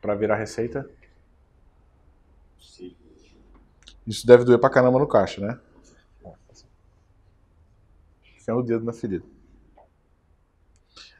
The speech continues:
Speaker 1: É, cara, me fala um pouco sobre o objetivo. Eu achei muito legal essa expansão que você tá fazendo pro teu time de venda,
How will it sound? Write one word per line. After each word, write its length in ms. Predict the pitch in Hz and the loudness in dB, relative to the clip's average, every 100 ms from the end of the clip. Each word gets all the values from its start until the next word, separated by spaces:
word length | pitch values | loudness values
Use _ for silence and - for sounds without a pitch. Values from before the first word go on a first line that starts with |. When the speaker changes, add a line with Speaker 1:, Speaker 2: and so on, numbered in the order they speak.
| _ 117 | _ 2
Speaker 1:
É, 540 | 117 117 117 113 113 | 6 8 10 10 8
cara, 220 | 165 151 | 10 10
me 80 | 135 | 10
fala 180 | 170 220 | 6 6
um 80 | 220 | 4
pouco 180 | 196 | 0
sobre 280 | - 170 147 | 2 2 2
o 180 | 143 127 | -2 -4
objetivo. 440 | 123 123 - 139 | -4 -4 -2 0
Eu 40 | 120 | 0
achei 160 | - | 0
muito 220 | 131 151 180 | -4 2 4
legal 260 | 143 127 | 8 8
essa 160 | 123 123 | 6 0
expansão 340 | - 117 117 | -6 -8 -8
que 40 | 113 | -8
você 80 | |
tá 80 | 113 | -6
fazendo 280 | 117 110 113 | -4 -2 -4
pro 100 | 113 | -6
teu 100 | 113 | -10
time 200 | 110 117 | -10 -8
de 80 | 113 | -8
venda, 340 | 107 127 151 | -6 -6 -8